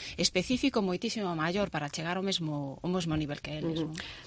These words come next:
Speaker 2: Teresa Cameselle, que opinas de, de esto? E un pouco cuáles han sido tamén, quizás, eh, tus referentes femeninos a la hora de,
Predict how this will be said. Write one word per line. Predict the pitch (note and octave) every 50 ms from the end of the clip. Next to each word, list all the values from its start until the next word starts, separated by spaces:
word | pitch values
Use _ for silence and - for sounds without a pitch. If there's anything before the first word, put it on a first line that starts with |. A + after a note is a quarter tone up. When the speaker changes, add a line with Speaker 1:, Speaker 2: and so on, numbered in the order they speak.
| - - -
Speaker 2:
Teresa | A3 A3 A#3 A3 B3+ C4
Cameselle, | B3+ B3 A#3+ A3 G3+ F#3 - G3+ G3+ G3 F#3 F3 F3 E3 D#3 D3 C#3 C3+ - -
que | A3 A#3+ B3+
opinas | B3 F#3 - G#3+ F#3+ F3 E3 D#3 C#3+ C3+ C#3 - - D#3+ - C3+
de, | E3+ E3 F3 F3 E3 D#3+ D#3+ D#3 - F#3+ G3
de | F#3 F#3+ F#3 F3+ F3+
esto? | E3+ - - G3 F#3 E3
E | F#3 A3 G3+ G3 G3+ G3+ G3+
un | G3+
pouco | A3 A3+ B3 C4 - A#3 A#3
cuáles | A3+ A3+ G#3+ -
han | A3 G3+
sido | F3+ G#3 G#3+ G#3+ G#3
tamén, | G#3+ G3 G3 G3+ G#3 G#3+
quizás, | G3+ G3+ E3+ G3+ G3+ G#3 - A3
eh, | G3 F3+
tus | - G3+ F#3
referentes | - G3+ F#3 - - G3 F#3+ G#3 A3 A3+ B3 A#3 - B3+ C4 B3 - - -
femeninos | - G#3+ G#3 G3 F#3+ G3+ G#3 G#3+ A3 A3+ A#3 B3+ -
a | - - G3
la | G#3 G3+ G3
hora | G#3 A3+ A3+ G#3
de, | F3+ F3+ F3 E3